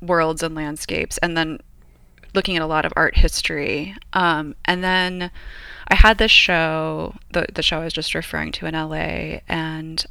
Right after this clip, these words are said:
I didn't like it anymore. <laughs> It felt, um,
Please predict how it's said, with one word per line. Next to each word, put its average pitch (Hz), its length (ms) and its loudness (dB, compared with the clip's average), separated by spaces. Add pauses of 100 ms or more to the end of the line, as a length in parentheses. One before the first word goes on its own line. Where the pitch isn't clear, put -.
I 160 760 -4 (180)
didn't 170 320 2
like 156 300 -4
it 262 280 6 (220)
anymore. 254 520 2
<laughs> - 40 12 (720)
It 202 220 2
felt, 165 560 2
um, 160 540 0